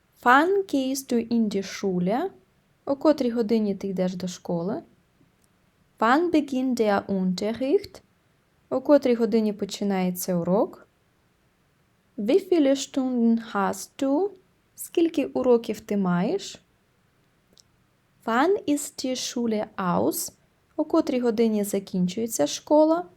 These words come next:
Wann isst du zu Mittag? О котрій годині ти обідаєш?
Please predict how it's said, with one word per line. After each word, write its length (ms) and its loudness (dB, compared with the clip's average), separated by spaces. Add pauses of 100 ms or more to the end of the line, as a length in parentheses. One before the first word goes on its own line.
(920)
Wann 460 2
isst 280 0 (140)
du 160 0
zu 280 -4
Mittag? 720 2 (400)
О 100 0
котрій 360 4
годині 460 2
ти 140 0
обідаєш? 920 2